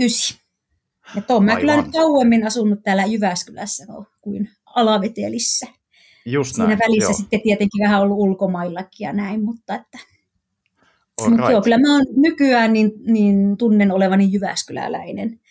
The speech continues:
Speaker 1: Kauan siinä meni, mutta <laughs> kyllä se nyt tänä päivänä, tä-, tämä, tämäkin, tai tämä tuntuu niinku koti-, kotikaupungilta.
Speaker 2: Joo.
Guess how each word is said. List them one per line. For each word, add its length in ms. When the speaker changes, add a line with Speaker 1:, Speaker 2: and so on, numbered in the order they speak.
Speaker 1:
Kauan 360
siinä 220
meni, 440
mutta 300
<laughs> 440
kyllä 160
se 140
nyt 180
tänä 240
päivänä, 500
tä-, 220
tämä, 260
tämäkin, 400
tai 120
tämä 380
tuntuu 380
niinku 240
koti-, 400
kotikaupungilta. 1000
Speaker 2:
Joo. 260